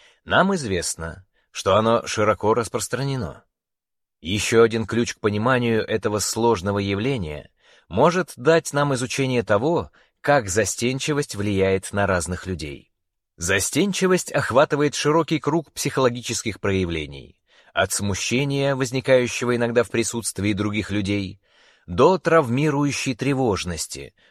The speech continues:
полностью нарушающей жизнь человека. Кое-кто, кажется, сам предпочитает застенчивость в качестве своего жизненного стиля. Для других она — суровый приговор,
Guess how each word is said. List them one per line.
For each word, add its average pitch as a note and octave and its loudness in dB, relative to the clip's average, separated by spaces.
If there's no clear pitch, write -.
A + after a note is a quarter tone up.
полностью C#3+ 0
нарушающей A2 2
жизнь F2+ -4
человека. F#2 -2
Кое-кто, A2+ 4
кажется, B2 2
сам C#3 2
предпочитает G#2 0
застенчивость G#2+ -2
в - -16
качестве G2+ -2
своего G2+ 2
жизненного G2+ 0
стиля. D2+ -6
Для F2+ 0
других F#2 -4
она — C3 0
суровый C3 2
приговор, G#2+ 2